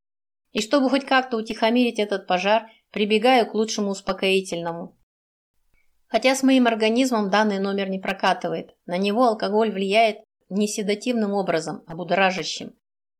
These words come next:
Но сейчас главное просто затуманить разум, заглушить его ехидный голос,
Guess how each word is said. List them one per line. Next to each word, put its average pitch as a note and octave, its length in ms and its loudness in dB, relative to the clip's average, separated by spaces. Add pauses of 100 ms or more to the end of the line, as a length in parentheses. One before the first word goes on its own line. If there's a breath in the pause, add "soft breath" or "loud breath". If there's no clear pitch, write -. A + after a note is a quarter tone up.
(120)
Но A3+ 100 2
сейчас A#3+ 400 2
главное A3+ 360 0
просто A3 380 -2
затуманить F#3+ 640 -2
разум, G#3+ 400 2
заглушить F#3+ 520 -6
его F#3+ 160 -2
ехидный F#3+ 440 -2
голос, F3 420 -2